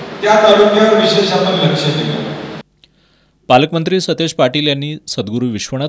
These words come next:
Speaker 2: महाराज रुकडीकर ट्रस्टच्या सामाजिक कामांचंही यावेळी कौतुक केलं. आमदार ऋतुराज पाटील यांनी दक्षिण विधानसभा मतदारसंघात ज्या ज्या ठिकाणी कुपोषण मुक्तीसाठी मदतीची गरज असेल त्या ठिकाणी आपण पुढाकार घेऊ, अशी ग्वाही दिली.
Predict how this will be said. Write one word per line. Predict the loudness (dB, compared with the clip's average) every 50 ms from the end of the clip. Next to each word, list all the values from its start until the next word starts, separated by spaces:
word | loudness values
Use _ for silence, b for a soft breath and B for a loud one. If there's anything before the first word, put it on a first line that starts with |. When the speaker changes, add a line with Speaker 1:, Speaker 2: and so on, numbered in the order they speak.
| -6 -6
Speaker 2:
महाराज | -6 -4 -2 -2 -4 -4 -4
रुकडीकर | -6 -6 -8 -8 -8 -8 -8 -6 -6 -8
ट्रस्टच्या | -8 -8 -8 -8 -8 -8 -8 -8 -8
सामाजिक | -8 -8 -8 -8 -8 -8 -8 -8 -10 -10 -8
कामांचंही | -8 -8 -6 -6 -6 -8 -8 -10 -10 -10 -8 -8 -8
यावेळी | -8 -8 -10 -12
कौतुक | -10 -12 -12 -12 -14 -16 -16 -12
केलं. | -12 -10 -10 -12 _ _ _ _ _ _ _ _ _ _ _ _ _ _ _ _ _ _ _ _ _ 0
आमदार | 0 2 4 4 4 4
ऋतुराज | 4 2 0 2 0 0 2
पाटील | 2 2 2 2 0 -2 -2
यांनी | -4 -4 -4 -6
दक्षिण | -6 -4 -6 -6 -4 -6 -6 -6
विधानसभा | -4 -6 -6 -6 -6 -6 -6 -4 -4 -2 -2 -4
मतदारसंघात | -4 -6 -6 -4 -4 -4 -4 -4 -6 -8 -8 -8 -6 -4 -4 -4 -6 -8 _ _ _ _ _ _ _ _ _ -4 2
ज्या | 4 4 4
ज्या | 2 0 -4
ठिकाणी | -4 -6 -6 -4 -4 -6 -6
कुपोषण | -8 -10 -10 -8 -6 -8 -8 -6 -6 -8
मुक्तीसाठी | -8 -8 -10 -12 _ -8 -8 -6 -6 -6 -6 -8 -8 -8 -10 -10 -10 _ _ _ _ -8
मदतीची | -6 -4 -2 -4 -4 -4 -6 -6 -6 -6
गरज | -6 -4 -4 -4 -4
असेल | -4 -4 -4 -6 -6 -8 -10 -14 _ _ _ _ _ _ _
त्या | -2 -2
ठिकाणी | 0 -2 -4 -6 -6 -6 -6 -6
आपण | -8 -8 -8 -10 -10 -8
पुढाकार | -8 -8 -8 -8 -8 -6 -6 -6
घेऊ, | -6 -8 -10 -8 -8 -6
अशी | -8 -8 -8 -10
ग्वाही | -12 -10 -8 -8 -8 -8 -10
दिली. | -12 -12 -12 -12